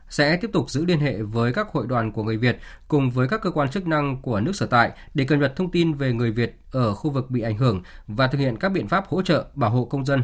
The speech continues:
trong trường hợp cần thiết. Tại Nga, trận bão tuyết diễn ra trong suốt hai ngày qua ở thủ đô Moscow và một số khu vực khác của nước Nga tiếp tục gây ra nhiều trở ngại về giao thông. Riêng ở Moscow, chính quyền dự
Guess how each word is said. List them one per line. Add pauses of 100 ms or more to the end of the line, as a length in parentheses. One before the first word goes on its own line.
(140)
trong
trường
hợp
cần
thiết. (1800)
Tại
Nga, (160)
trận
bão
tuyết
diễn
ra
trong
suốt
hai
ngày
qua
ở
thủ
đô
Moscow (280)
và
một
số
khu
vực
khác
của
nước
Nga
tiếp
tục
gây
ra
nhiều
trở
ngại
về
giao
thông. (440)
Riêng
ở
Moscow, (240)
chính
quyền
dự